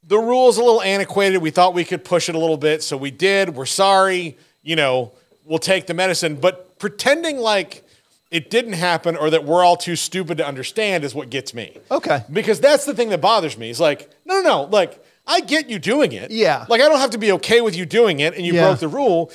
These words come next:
Speaker 1: But what makes me madder is how stupid you treat us all when we ask the question about why it happened."
Speaker 2: Yeah, there's a hubris that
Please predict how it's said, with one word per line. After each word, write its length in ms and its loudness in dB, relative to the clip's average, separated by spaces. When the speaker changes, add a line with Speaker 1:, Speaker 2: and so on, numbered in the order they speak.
Speaker 1:
But 140 0
what 100 6
makes 300 0
me 100 -4
madder 460 0
is 200 -4
how 140 0
stupid 640 -4
you 80 -4
treat 320 -8
us 100 -8
all 360 -10
when 200 0
we 180 -2
ask 400 0
the 60 -4
question 680 0
about 400 2
why 420 2
it 180 -4
happened." 520 -2
Speaker 2:
Yeah, 160 4
there's 240 4
a 80 0
hubris 680 -2
that 400 0